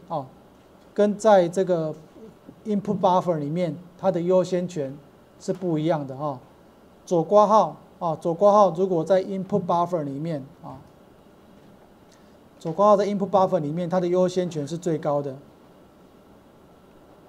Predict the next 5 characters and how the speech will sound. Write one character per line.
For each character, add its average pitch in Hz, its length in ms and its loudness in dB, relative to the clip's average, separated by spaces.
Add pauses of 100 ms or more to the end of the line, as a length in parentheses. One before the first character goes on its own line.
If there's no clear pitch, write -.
(1900)
啊， 135 120 -16 (400)
相 208 240 0
反 170 180 0
的 151 160 -4
哈， 143 200 -6